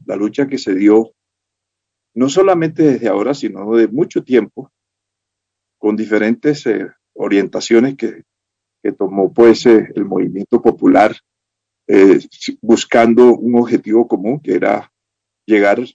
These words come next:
al gobierno, llegar a, al poder para, para poder, eh, eh, distribuir la riqueza en mejores condiciones,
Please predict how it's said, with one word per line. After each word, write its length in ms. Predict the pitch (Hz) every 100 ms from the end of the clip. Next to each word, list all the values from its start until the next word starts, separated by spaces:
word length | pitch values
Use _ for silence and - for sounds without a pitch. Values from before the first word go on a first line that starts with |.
| _ _ _
al 140 | 104 101
gobierno, 500 | 90 98 135 147 110
llegar 340 | 90 95 95
a, 220 | 110 113 - _
al 160 | - 95
poder 360 | 95 92 107
para, 340 | - 110 90 - _ _ _ _ _ _ _
para 280 | 101 98 82
poder, 360 | 95 95 95
eh, 280 | 104 113 110 _ _ _ _ -
eh, 400 | 101 92 87 87 87 _
distribuir 500 | 113 107 101 98 107
la 100 | 117
riqueza 400 | 110 95 104 -
en 80 | 120
mejores 260 | 101 98 110
condiciones, 720 | 113 95 92 147 147 107